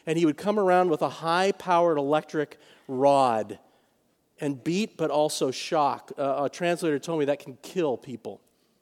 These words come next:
But every time he came to Joe, zzz, zzz, he'd come to Joe and try to, and, and wouldn't work. <laughs> And it enraged the guy. And, and, and enraged the guards. And he's saying, "God protected me."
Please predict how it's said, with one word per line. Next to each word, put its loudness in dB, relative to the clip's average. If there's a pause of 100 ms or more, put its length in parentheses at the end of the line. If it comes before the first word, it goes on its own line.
(720)
But 6
every 4
time 0
he 2
came -2
to -6
Joe, 2 (1040)
zzz, -4
zzz, -4 (100)
he'd -14
come 2
to 4
Joe 6
and 0
try 2
to, 0
and, -2
and -2
wouldn't 2
work. 2 (1500)
<laughs> - (420)
And 6
it 10
enraged 6
the 8
guy. 6 (960)
And, 4
and, 4
and 4 (140)
enraged 6
the -2
guards. 2 (920)
And -2
he's 0
saying, 2
"God 2
protected -6
me." -10